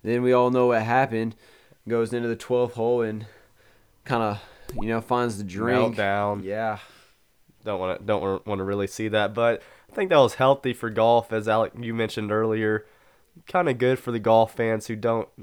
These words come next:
Speaker 2: usually watch it. They hear and see about this meltdown, and it just brings some,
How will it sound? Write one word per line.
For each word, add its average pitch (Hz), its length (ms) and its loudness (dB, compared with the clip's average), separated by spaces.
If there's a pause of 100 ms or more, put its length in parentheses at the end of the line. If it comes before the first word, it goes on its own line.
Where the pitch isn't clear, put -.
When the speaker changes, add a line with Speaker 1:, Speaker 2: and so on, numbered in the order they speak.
(140)
Speaker 2:
usually 113 340 -4
watch 107 420 0
it. 110 200 0
They 104 220 -2 (300)
hear 120 320 0
and 110 140 -4
see 117 240 -4
about 110 300 0
this 110 180 -4
meltdown, 110 800 -2
and 95 220 -4
it 104 100 -6
just 113 240 -8
brings 120 300 -4
some, 107 380 -2